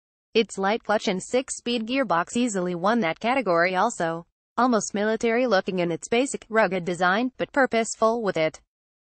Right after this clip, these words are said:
Note the big rear rack and grab handles and plenty of places for bungee hooks. Still a shame about that exhaust valve right before the muffler, though. Sean and Scott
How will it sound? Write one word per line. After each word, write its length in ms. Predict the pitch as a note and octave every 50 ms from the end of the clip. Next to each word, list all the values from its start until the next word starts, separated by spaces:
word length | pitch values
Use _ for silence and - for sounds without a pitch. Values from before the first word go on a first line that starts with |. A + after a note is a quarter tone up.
| _ _ -
Note 280 | A3 A#3+ C#4+ E4 -
the 80 | - G#3
big 240 | D#3 G#3+ B3 A3 G#3+
rear 200 | A3 A3+ A#3 A#3
rack 320 | F#3+ F3+ G3+ A3 A#3 -
and 200 | - F#3+ F3+ F#3+
grab 280 | - G3 G#3+ B3 A#3+ F#3+
handles 440 | F#3 A3 B3 C4 B3 G3+ G#3 G#3 G3+
and 120 | F#3 -
plenty 360 | - - A#3 B3 B3+ A3 F#3+
of 160 | F3+ E3+ -
places 480 | - G#3+ G#3+ B3 B3 - F#3 G3 G3 -
for 100 | - A3
bungee 400 | F#3+ E3 A3 A3 A3+ G#3 A#3 A3+
hooks. 380 | F#3 F#3 F3+ F#3 - - - - _ _ _ _ _ _ _ _ _ _ _ _ _ _
Still 260 | - - - C4 C4
a 80 | C#4+ D4+
shame 320 | - - G3+ G3+ A3 A3+
about 300 | G3+ E3+ G3 G3+ G#3+ -
that 180 | - F#3 F3 F3
exhaust 440 | F3 E3 - G3 G#3 B3 - - G3+
valve 300 | - F#3 F#3+ F#3+ F3+ F3+ E3
right 220 | F3+ F#3 G#3 A3+
before 280 | - B3+ - - G#3+ A3
the 120 | G#3+ G#3
muffler, 460 | G#3 A#3 C4+ - G#3+ F3+ E3+ E3+ F3 _
though. 300 | - E3+ D#3+ D#3 D#3+ D#3+ - _ _ _ _ _ _ _ _ _ _ _ _
Sean 340 | - - - C4 C4+ C#4+ D4
and 160 | D4 B3 G3
Scott 320 | - - - G#3 G#3+ A#3+